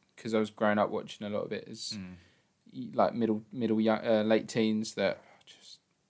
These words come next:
Speaker 1: love it, absolutely love it. But at the same token, Eternals came out, and I mentioned this to you, new universe, trying to introduce new characters. I've got no interest in it. I don't think I'm ready or particularly want to engage in another
Speaker 2: Yeah.
Speaker 1: complete set of characters.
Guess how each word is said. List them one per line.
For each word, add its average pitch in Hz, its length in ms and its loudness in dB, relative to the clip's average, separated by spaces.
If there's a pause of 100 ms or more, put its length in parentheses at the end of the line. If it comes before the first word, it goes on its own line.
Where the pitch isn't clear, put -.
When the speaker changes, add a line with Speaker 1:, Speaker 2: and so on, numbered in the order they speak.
(280)
Speaker 1:
love 110 180 4
it, - 240 -2
absolutely - 380 -4
love 117 120 6
it. 113 140 6
But 135 180 10
at 117 40 2
the 131 80 0
same 165 300 6
token, 117 440 2
Eternals 120 500 6
came 110 220 -6
out, 107 240 -4 (500)
and 113 80 -6
I 113 40 2
mentioned 117 320 2
this 110 140 0
to 117 120 -6
you, 110 160 2
new 135 160 4
universe, 113 640 2
trying 117 180 -2
to 113 60 2
introduce 110 420 -2
new 113 160 0
characters. 104 540 -4
I've - 120 -12
got 113 140 -4
no 117 200 2
interest 107 360 -4
in 110 100 -6
it. 107 120 -6 (100)
I - 80 -8
don't 120 240 2
think 117 140 -4
I'm 107 100 -2
ready 110 400 6 (340)
or 117 80 0
particularly 120 400 0
want 113 240 4
to 113 100 -2
engage 107 360 4
in 110 80 -4
another 107 400 0 (640)
Speaker 2:
Yeah. 120 100 0
Speaker 1:
complete 135 320 8
set - 160 6
of - 60 0
characters. 104 680 -2